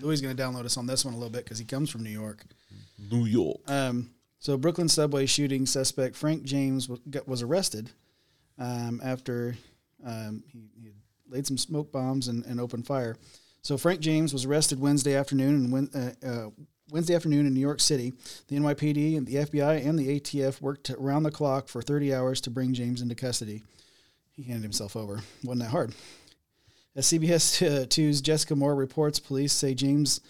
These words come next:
Speaker 1: uh, dropped clues along the way that helped in-, investigators zero in on him as their prime suspect.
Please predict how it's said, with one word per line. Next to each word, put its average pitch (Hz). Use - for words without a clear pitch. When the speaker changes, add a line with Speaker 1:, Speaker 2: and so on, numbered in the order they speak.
Speaker 1:
uh, 123
dropped 143
clues 151
along 151
the 143
way 135
that 135
helped 147
in-, 139
investigators 131
zero 143
in 139
on 131
him 127
as 131
their 127
prime 131
suspect. 131